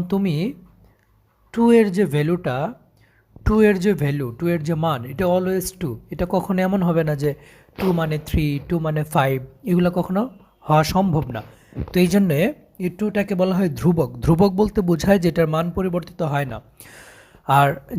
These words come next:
যেগুলোর মান পরিবর্তিত হইতে পারে, যেমন এক্স, ওয়াই,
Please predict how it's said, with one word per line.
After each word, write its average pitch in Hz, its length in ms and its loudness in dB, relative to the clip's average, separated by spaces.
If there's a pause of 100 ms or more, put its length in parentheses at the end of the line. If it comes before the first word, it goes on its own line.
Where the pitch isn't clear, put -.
যেগুলোর 190 400 6
মান 185 100 4 (100)
পরিবর্তিত 196 400 2 (100)
হইতে 175 220 0
পারে, 131 140 4 (100)
যেমন 147 200 -2 (260)
এক্স, - 220 -6 (140)
ওয়াই, 143 340 0